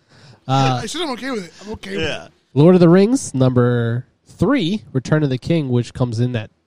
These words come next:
Speaker 1: fifty-two versus Avatar thirteen. Lord of the Rings,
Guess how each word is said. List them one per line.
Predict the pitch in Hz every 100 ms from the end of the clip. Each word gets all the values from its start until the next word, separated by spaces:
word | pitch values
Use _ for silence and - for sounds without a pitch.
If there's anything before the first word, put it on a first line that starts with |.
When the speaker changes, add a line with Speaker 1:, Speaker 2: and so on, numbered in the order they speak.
| _ -
Speaker 1:
fifty-two | - 135 - 123 - 143 127
versus | 123 123 117 - 127
Avatar | 135 127 - 120 110
thirteen. | - 120 95 143 156 135 156 _ _ _ _ _
Lord | 135 147
of |
the | 143
Rings, | 139 135 113 -